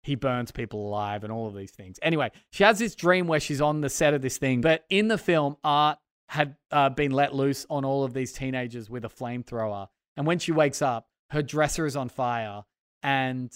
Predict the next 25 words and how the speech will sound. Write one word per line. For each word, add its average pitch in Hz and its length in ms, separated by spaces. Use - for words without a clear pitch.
her 151 160
whole 170 360
costume 151 460
has 123 100
gone 131 160
up 127 140
in 113 80
flames, 117 500
except 165 440
from 151 560
a 143 80
sword 123 720
that 147 80
was 143 160
a 147 40
gift 165 280
from 147 140
her 135 120
father 123 440
remains 117 320
unscathed. 110 500
It 156 80
was 165 160
like 170 180
a 151 160